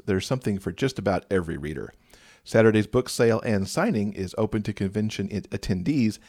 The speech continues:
and also open free to the public. The featured author lineup showcases not only best-selling favorites, but debut and new-to-you authors that are sure to catch your attention.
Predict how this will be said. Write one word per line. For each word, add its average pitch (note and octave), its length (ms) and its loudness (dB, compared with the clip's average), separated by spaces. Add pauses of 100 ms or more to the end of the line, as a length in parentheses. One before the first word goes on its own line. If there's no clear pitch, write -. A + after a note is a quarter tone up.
(160)
and A2+ 280 0
also F#3+ 360 2
open F#2 300 0
free C#3+ 300 -2
to D#3 80 -6
the D#3 120 -4
public. C#2+ 480 -4 (460)
The G2+ 100 -2
featured B2 320 0
author B2 380 2
lineup A#2+ 400 0
showcases G2+ 560 -2
not C#3 240 0
only E3 280 2
best-selling A2+ 480 2
favorites, F2 480 -4
but G2 200 -4
debut A2 520 0
and F2 240 -2
new-to-you C#3+ 540 -2
authors F2+ 420 -2 (300)
that G#2 160 2
are G#2 60 6
sure F#2+ 240 0
to - 60 -4
catch - 260 -2
your F#2+ 100 -2
attention. - 500 -6